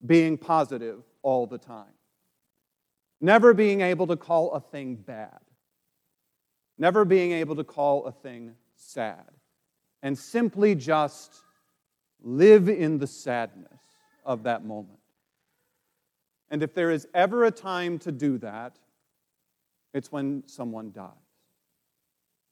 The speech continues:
I'll say it, death is bad. And we all know it. And we should be able to say it. Even when someone dies and goes to heaven, we know that that's not what God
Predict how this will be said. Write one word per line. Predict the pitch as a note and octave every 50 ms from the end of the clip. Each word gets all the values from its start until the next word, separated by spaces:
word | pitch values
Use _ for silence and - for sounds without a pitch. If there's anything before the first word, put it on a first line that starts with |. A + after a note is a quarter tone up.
| _ _ _ _ _ _ _ _ _ _ _ _
I'll | - D3 F#3 G3+
say | - - D#3 D3 D3+
it, | D#3+ D#3 - _ _ _ _ _ _ _ _ _ _ _ _ _ -
death | D3 C#3+ C#3+ C#3 - D3+
is | C3+ A#2+
bad. | - _ - B2 G2+ G2+ F#2+ - _ _ _ _ _ _ _ _ _ _ _ _ _ _ _ _ _ _ _ _ _ _ _ _ _ _ _ _ _
And | C3+ C3 B2+
we | C3+ C#3
all | C#3 C3+ C3+
know | B2+ B2 A#2+ G#2+ G2+
it. | G2+ - _ _ _ _ _ _ _ _ _ _ _ _ _ _ _ _ _ _ _ _ _ _ _ _ _ -
And | E3+ F#3+
we | G#3 G3+
should | F#3+ G#3 F#3
be | F3+ G3+ G3+
able | A3 A#3+ G#3+ A3+
to | C4+ F3
say | - - - G#3 G#3 E3+
it. | B2 - - _ _ _ _ _ _ _ _ _ _ _ _ _ _ _ _ _ _ _ _ _ _ _ _ _
Even | A3+ B3 D4 D4 D#4 D4
when | C#4 C4+ B3+
someone | - B3 B3 A#3+ A#3+ A#3 G3
dies | G#3+ A3 A3 A3 A3+ F#3+
and | G3+ A3 G#3
goes | F#3+ G#3 G#3 G3+ F3
to | - G#3+ F#3
heaven, | F3 G#3+ A#3 F3 C#3+ B2 C3 E3 F3+ F3
we | E3 F#3+ G#3
know | G#3 E3 D3 C#3+ C#3+ D3
that | D#3+ E3+
that's | C#3+ F3 - -
not | - D#3 D#3+ E3 E3+ - - D#3+
what | D#3+ D#3 D#3 E3+ - - - _ _ _ - C3+
God | C3+ D3 C#3+ C#3 C3 C3 C3+ D3+